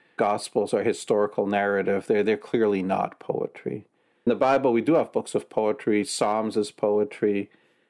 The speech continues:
But we don't have that in the New Testament. The, the genre are pretty clear. Historical narrative for the Gospel books and Acts. Epistolary or didactic for the letters.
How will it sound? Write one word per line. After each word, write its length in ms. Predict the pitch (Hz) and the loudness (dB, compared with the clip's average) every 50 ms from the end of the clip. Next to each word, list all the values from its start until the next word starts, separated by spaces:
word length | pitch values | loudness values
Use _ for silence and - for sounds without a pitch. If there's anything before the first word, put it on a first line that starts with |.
| _ _ - | _ _ 0
But 260 | 131 120 120 - - | 0 0 0 0 -2
we 200 | 123 - 143 135 | -2 0 2 2
don't 200 | 143 147 127 113 | 2 2 0 -2
have 360 | - - 123 120 120 120 120 | -4 -4 -2 -2 -2 -2 -2
that 200 | - 117 101 98 | -2 -2 -2 -4
in 120 | 104 113 - | -6 -8 -10
the 80 | - | -10
New 140 | - - - | -12 -12 -12
Testament. 540 | - - - - - - - - - - - | -10 -8 -8 -8 -8 -10 -14 -14 -12 -8 -4
The, 140 | 113 107 104 | -2 -2 0
the 160 | 98 107 104 | 0 0 0
genre 400 | 101 107 113 113 113 110 110 107 | 2 2 0 2 2 2 2 2
are 120 | - 104 - | 2 0 -2
pretty 340 | - - 117 104 101 101 98 | -2 -2 -2 -2 -2 -4 -8
clear. 400 | - - - 104 - - 110 101 | -6 -4 -2 -2 0 -2 -4 -6
Historical 560 | 107 95 - - 127 117 113 107 - 117 104 | -8 -8 -2 0 2 2 2 0 0 -2 -2
narrative 480 | 101 107 107 110 107 107 104 104 101 - | 0 0 0 0 0 0 0 0 -2 -4
for 160 | - - 92 | -6 -6 -4
the 80 | 95 - | -4 0
Gospel 460 | - 110 110 110 107 - - 110 101 | 0 0 0 0 -2 -4 -2 -2 -2
books 360 | 95 107 104 104 - - - | 0 0 0 0 -2 -6 -8
and 200 | 110 110 110 - | -6 -6 -4 -4
Acts. 640 | - - 110 110 107 110 110 - - - - - _ _ _ _ _ _ _ _ _ _ | -2 0 0 0 0 -2 -4 -6 -10 -20 -20 -20 _ _ _ _ _ _ _ _ _ _
Epistolary 840 | - 113 - - - 139 - - - - 123 110 110 110 110 110 104 101 | -4 -4 -2 0 -2 -2 -2 -2 0 0 2 2 4 2 4 2 2 2
or 20 | |
didactic 680 | - 107 101 92 - 110 104 104 110 - - 117 104 - | 0 0 -2 0 0 0 0 0 -2 -2 -4 -4 -4 -4
for 140 | - - | -4 -4
the 120 | - 113 107 | -2 -2 0
letters. 640 | 101 104 107 110 107 104 104 107 104 101 - - | 2 2 2 2 2 2 2 2 2 0 -2 -8